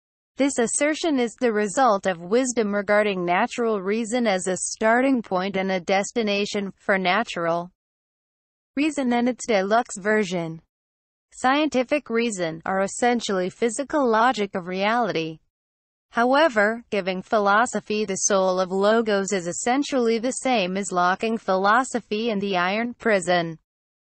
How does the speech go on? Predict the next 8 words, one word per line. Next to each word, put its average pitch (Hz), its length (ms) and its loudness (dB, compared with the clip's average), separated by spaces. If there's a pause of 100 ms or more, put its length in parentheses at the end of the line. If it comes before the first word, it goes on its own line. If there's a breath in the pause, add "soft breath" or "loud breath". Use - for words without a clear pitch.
(540)
of 208 120 -2
logos 202 600 2
and 196 180 -2
making 240 380 -2
philosophy 202 800 0
a 165 60 -4
physical 196 480 -4
prisoner. 202 640 -2